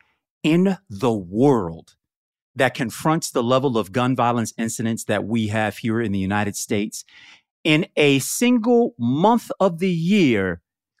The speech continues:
we can't find another country that has had that many violent, uh, gun violence related incidences and mass shootings th-, th-, than a, than a one year analysis in their own countries. So there's something special, particular,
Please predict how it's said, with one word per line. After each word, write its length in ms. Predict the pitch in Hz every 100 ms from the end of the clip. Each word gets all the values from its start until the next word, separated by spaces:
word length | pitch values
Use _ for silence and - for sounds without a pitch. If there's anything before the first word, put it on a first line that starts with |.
| -
we 100 | 160
can't 240 | 214 208 175
find 200 | 170 147
another 260 | 139 165
country 360 | 131 185 160 160
that 140 | 139
has 120 | 123 127
had 220 | 147 127
that 160 | 143
many 200 | 139 131
violent, 500 | 117 131 131 131 127 -
uh, 160 | 110 110
gun 180 | 131
violence 380 | 127 127 123 131
related 320 | 127 120 117
incidences 580 | 120 120 127 117 110 104
and 120 | 101
mass 200 | 113 117
shootings 600 | 117 - 117 98 95 95 - _ - - - -
th-, 260 | - 196 170
th-, 280 | - - 123
than 140 | 160
a, 180 | 139 135 - 147
than 120 | 151
a 100 | 127
one 320 | 117 285 302
year 160 | 240 202
analysis 800 | 170 196 185 - - 90 - - _ _
in 140 | 156 147
their 180 | 151
own 200 | 151 147
countries. 680 | 135 143 113 107 82 80 - _ -
So 140 | - 175
there's 240 | 190 170
something 520 | - 262 - 247 247
special, 560 | - - 190 202 - 208
particular, 720 | 196 113 - 180 196 180 175